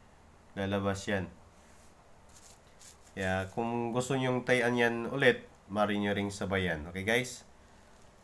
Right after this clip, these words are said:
Shout out na lang ho dyan sa lahat, ha. Ah, pagpasensya nyo na talaga. Yung atin na pabonus.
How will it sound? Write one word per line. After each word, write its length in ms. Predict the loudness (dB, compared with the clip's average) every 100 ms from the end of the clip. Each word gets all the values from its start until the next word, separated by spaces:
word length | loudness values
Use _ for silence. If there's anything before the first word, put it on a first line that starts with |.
| -20 -20 -20 -20 -20 -20 -20 -20 -20 -20 -20 -20 -20 -20 -20 -20 -20 -20 -20 -20 -20 -20 -18
Shout 320 | 4 4 4
out 160 | 0
na 160 | 2 2
lang 80 | 4
ho 80 | 0
dyan 240 | 4 4
sa 160 | 4 2
lahat, 320 | 6 6 6 6
ha. 80 | 6 0 -20 -20 -20 -20 -20 -20 -20 -20 -20 -20
Ah, 400 | -10 -4 -2 -2
pagpasensya 720 | -2 -8 -8 -6 -6 -4 -2 -2
nyo 80 |
na 80 | -2
talaga. 400 | -2 -4 -4 -4 -8 -16 -20 -20 -20 -20 -20 -20 -20 -20 -20 -20 -20 -20 -20 -20 -20 -20 -20 -20 -20 -16 0
Yung 160 | 6
atin 320 | 8 8 8
na 100 | 8 10 10 8 6 2 -14 -20 -20 -20 -20 -20 -20 -20 -20 -20 -20 -20 -6
pabonus. 800 | -4 4 6 6 6 2 -10